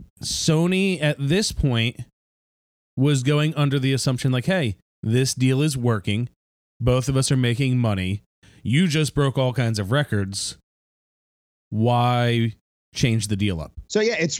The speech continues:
Speaker 2: it's, it's amazing how important that deal was in the first place. Not only did it create Fireside Chats, but it also allowed the Marvel Cinematic Universe,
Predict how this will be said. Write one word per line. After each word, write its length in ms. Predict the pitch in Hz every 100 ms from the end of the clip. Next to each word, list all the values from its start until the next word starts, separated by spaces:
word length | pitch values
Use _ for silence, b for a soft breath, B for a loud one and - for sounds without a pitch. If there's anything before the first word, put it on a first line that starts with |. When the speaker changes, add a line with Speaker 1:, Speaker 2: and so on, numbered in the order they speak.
| -
Speaker 2:
it's, 340 | 196 196 143 180
it's 200 | 165 175
amazing 560 | 180 180 202 185 196
how 240 | 165 160 156
important 400 | 143 165 147 143
that 180 | 135
deal 220 | 117 139 127
was 180 | 123 117
in 100 | 110
the 60 |
first 300 | - 135 120
place. 200 | 110 95
Not 160 | 165 196
only 200 | 240 202
did 140 | 165
it 100 | 151
create 320 | - 135 123
Fireside 480 | 104 120 107 101 90
Chats, 300 | - 82 -
but 260 | - 160 147
it 80 | 147
also 440 | 151 143 131 127 B -
allowed 600 | 127 120 131 135 123 113 - _ - - -
the 80 | 143
Marvel 300 | 135 123 123
Cinematic 520 | 131 117 110 107 104
Universe, 500 | 139 131 110 110